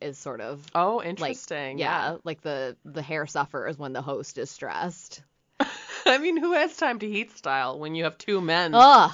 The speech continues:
Speaker 2: two plates of spinning,
Speaker 1: Clamoring
Speaker 2: you
Speaker 1: for
Speaker 2: know?
Speaker 1: your attention.
Speaker 2: Forget it,
Speaker 1: I do.
Speaker 2: you know?
Speaker 1: Uh, never mind. Never mind.
Speaker 2: Um, but that's a nothing scene, just to,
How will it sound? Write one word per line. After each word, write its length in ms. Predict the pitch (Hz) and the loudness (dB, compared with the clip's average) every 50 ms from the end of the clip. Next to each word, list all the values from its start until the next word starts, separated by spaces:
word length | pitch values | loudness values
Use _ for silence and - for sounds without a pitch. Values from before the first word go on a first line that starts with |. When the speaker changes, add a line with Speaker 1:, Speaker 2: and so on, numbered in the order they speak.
| - - | -2 -2
Speaker 2:
two 160 | - 330 320 | 2 2 2
plates 400 | - - 226 233 262 240 - - | 2 4 6 6 6 4 2 -4
of 80 | 208 208 | -4 -4
spinning, 380 | - - - 202 214 226 208 | -6 -4 0 2 2 2 2
Speaker 1:
Clamoring 340 | - 214 233 233 226 208 185 - | 0 0 -2 -4 -4 -4 -2 -2
Speaker 2:
you 40 | |
Speaker 1:
for 60 | 156 156 160 | -2 0 0
Speaker 2:
know? 40 | 175 | 0
Speaker 1:
your 140 | - 139 135 | -2 -2 -6
attention. 800 | 151 - 165 175 202 196 - - - - 73 80 147 190 202 208 _ _ _ _ _ _ _ _ - - - - | -8 -8 -10 -10 -10 -10 -12 -16 -16 -16 -18 -16 -16 -18 -20 -20 _ _ _ _ _ _ _ _ -20 -20 -20 -20
Speaker 2:
Forget 420 | - - - 190 175 165 180 220 208 | -16 -12 -10 -8 -6 -2 -2 -2 0
it, 40 | |
Speaker 1:
I 120 | 160 - 339 | 0 -2 -2
do. 380 | 349 254 226 240 254 269 254 - | -4 -6 -8 -8 -6 -6 -8 -8
Speaker 2:
you 60 | - | -8
know? 140 | 143 147 143 | -10 -8 -4
Speaker 1:
Uh, 340 | 143 185 - - - 123 - - - | -2 -2 -2 -2 -4 -10 -12 -12 -14
never 120 | - - - | -20 -18 -16
mind. 180 | - - 180 185 _ _ | -14 -16 -16 -16 _ _
Never 240 | - 87 - 170 170 | -14 -12 -10 -10 -10
mind. 140 | 127 - - _ - - 349 571 640 679 605 - - _ _ _ _ _ _ _ _ _ _ _ _ _ - - _ _ _ _ _ _ - - _ | -12 -14 -16 _ -18 -16 -14 -14 -14 -14 -16 -16 -18 _ _ _ _ _ _ _ _ _ _ _ _ _ -20 -20 _ _ _ _ _ _ -20 -16 _
Speaker 2:
Um, 300 | - 208 214 220 220 214 | -6 -6 -4 -4 -4 -4
but 140 | 208 254 247 | -4 -2 0
that's 220 | 370 311 311 - 240 | 0 -2 -2 -2 -6
a 40 | 196 | -6
nothing 320 | 170 156 160 160 151 156 | -6 -6 -6 -8 -10 -10
scene, 340 | 156 - 165 147 151 151 156 | -10 -10 -10 -10 -8 -8 -8
just 200 | 151 160 156 - | -10 -10 -10 -10
to, 100 | 165 143 | -12 -12